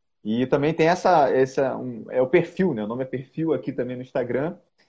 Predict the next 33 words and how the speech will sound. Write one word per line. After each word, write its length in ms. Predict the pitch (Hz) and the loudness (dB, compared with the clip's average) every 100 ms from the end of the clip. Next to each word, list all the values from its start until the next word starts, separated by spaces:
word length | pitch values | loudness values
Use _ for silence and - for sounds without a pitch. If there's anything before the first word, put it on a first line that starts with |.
| _ _ | _ _
chamado 360 | - 135 151 | 0 2 2
Música 480 | 147 143 190 226 185 | 2 2 2 2 0
Café 280 | 165 160 147 | 0 0 0
Teologia, 600 | 143 147 147 127 131 180 | 2 2 2 0 -2 -2
né? 100 | 160 | -2
Café 300 | 143 139 - | -2 -2 -2
porque 160 | 143 147 | -2 0
eu 60 | |
adoro 280 | 123 120 143 | 2 2 2
café, 460 | 147 123 - 131 139 | 0 -4 -2 0 0
música 380 | 123 135 135 - | -2 -2 -2 -6
porque 180 | - | -6
eu 60 | 131 | -6
sou 200 | 123 139 | -2 -4
músico. 380 | 117 123 151 147 | -2 -2 -2 -2
A 40 | |
gente 220 | 120 123 | -6 -6
fala 220 | - 131 131 | 0 0 2
muito 280 | 131 147 | -2 -6
de 120 | 123 117 | -10 -8
culto, 400 | - 151 151 120 | -2 -2 -2 -4
fala 240 | 123 123 | -2 -2
de 100 | 110 | -4
música, 640 | 90 107 135 - - 104 - _ | -6 -2 -2 -2 -4 -4 -6 _
fala 220 | - 131 120 | 0 2 2
de 120 | 131 | 0
louvor, 680 | 127 107 90 110 127 113 | 0 0 0 2 4 2
fala 240 | 110 123 127 | 2 0 -2
de 140 | 120 | -6
tudo 320 | - 147 139 | -8 -6 -2
isso 260 | 131 127 131 | -2 -2 -2
a 60 | 120 | -2
respeito, 720 | 117 - 120 113 123 110 | -4 -4 -4 -4 -4 -4